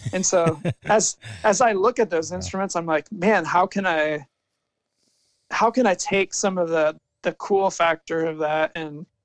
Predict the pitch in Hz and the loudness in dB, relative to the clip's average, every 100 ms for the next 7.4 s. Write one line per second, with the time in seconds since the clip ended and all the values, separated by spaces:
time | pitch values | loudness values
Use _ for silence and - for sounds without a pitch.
0 | _ - 170 - 202 185 160 175 165 - | _ -4 -2 0 0 0 2 0 2 0
1 | 170 - 185 175 165 170 170 165 - 165 | 0 0 2 4 4 4 2 0 -2 -4
2 | - 196 180 170 185 180 175 _ _ _ | -4 -2 0 2 4 4 2 _ _ _
3 | _ _ _ _ - 170 - 185 165 - | _ _ _ _ 0 0 2 2 2 4
4 | 175 175 180 170 170 170 _ _ _ _ | 4 6 4 2 -4 -8 _ _ _ _
5 | _ _ _ _ - - - - - 190 | _ _ _ _ -18 -10 -6 -6 -6 0
6 | 175 165 160 - - 285 160 190 202 196 | 2 4 2 2 0 0 2 4 4 2
7 | 180 175 170 156 | 4 4 2 -2